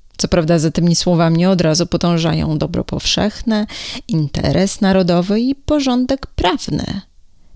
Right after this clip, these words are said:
Pytanie jednak brzmi, na jakiej podstawie wyznaczone są te prawa? Kto ustala, że coś jest z powszechnym pożytkiem, czy też nie? Czy powinna decydować większość?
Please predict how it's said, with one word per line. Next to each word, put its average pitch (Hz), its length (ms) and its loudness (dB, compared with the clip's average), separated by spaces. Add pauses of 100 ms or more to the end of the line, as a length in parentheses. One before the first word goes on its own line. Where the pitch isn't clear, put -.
Pytanie 320 400 2
jednak 175 300 2
brzmi, 165 600 -2 (580)
na 170 320 0
jakiej 233 480 2
podstawie - 720 0
wyznaczone 226 920 2 (160)
są - 300 -2
te - 100 0
prawa? - 500 -4 (640)
Kto 170 520 2
ustala, 202 520 2
że 180 100 0
coś - 240 -4
jest - 140 -2
z - 60 0
powszechnym - 600 -4
pożytkiem, 165 600 -2
czy - 140 -6
też - 280 -4
nie? 208 280 -6 (1000)
Czy 180 140 -2
powinna 208 640 0
decydować 180 640 0
większość? - 1000 -2